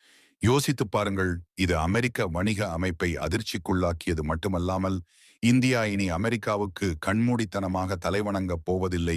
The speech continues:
என்பதையும் உலகிற்கு காட்டியது. இப்போது இரண்டாவது பெரிய அதிர்ச்சிக்கு வருவோம். இந்தியா தனது ஐந்தாவது தலைமுறை போர் ஜெட் ஏ எம் சி ஏ என்ஜினுக்கான ஒப்பந்தத்தை பிரான்சிடம் ஒப்படைத்த போது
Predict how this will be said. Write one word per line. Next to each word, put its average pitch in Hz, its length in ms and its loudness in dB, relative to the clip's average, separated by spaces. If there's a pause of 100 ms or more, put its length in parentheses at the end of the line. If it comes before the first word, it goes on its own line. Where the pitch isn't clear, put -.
என்பதையும் 85 540 -2
உலகிற்கு 82 480 -2
காட்டியது. 73 480 -4 (680)
இப்போது 104 400 0
இரண்டாவது 107 520 0
பெரிய 95 300 -2
அதிர்ச்சிக்கு 80 520 -4
வருவோம். 71 340 -6 (560)
இந்தியா 147 400 4
தனது 104 380 0
ஐந்தாவது 113 540 0
தலைமுறை 92 480 -2 (140)
போர் 82 360 -2 (400)
ஜெட் 87 400 -2 (120)
ஏ 101 180 0
எம் 131 220 2
சி - 160 -4
ஏ 104 160 2
என்ஜினுக்கான 85 560 -2 (100)
ஒப்பந்தத்தை 87 600 -2 (100)
பிரான்சிடம் 90 560 0
ஒப்படைத்த 85 440 -2
போது 98 260 0